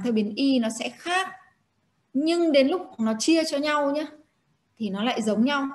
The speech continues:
Bởi vì nó khác chỉ là khác dấu thôi. Từ đổi dấu, mẫu đổi dấu thì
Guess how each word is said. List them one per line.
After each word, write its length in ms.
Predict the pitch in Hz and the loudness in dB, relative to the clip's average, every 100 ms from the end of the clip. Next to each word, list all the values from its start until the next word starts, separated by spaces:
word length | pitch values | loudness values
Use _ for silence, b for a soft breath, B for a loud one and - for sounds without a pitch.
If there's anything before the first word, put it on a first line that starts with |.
| - b b - | -12 b b -6
Bởi 100 | 202 | -2
vì 140 | 208 | 0
nó 100 | 214 | -2
khác 280 | 214 349 359 - | -2 -2 -2 -4
chỉ 100 | - | -6
là 80 | 180 | -6
khác 240 | 180 320 311 | -6 -8 0
dấu 300 | 247 233 330 | 2 4 2
thôi. 120 | 349 - - b b _ | -4 -8 -18 b b _
Từ 240 | - 269 208 | 4 4 4
đổi 220 | 190 196 | 2 2
dấu, 340 | 190 208 220 | 4 6 6
mẫu 320 | 269 320 - 330 | 6 4 4 4
đổi 140 | 247 | 4
dấu 260 | 185 185 | 4 -2
thì 100 | 240 | -2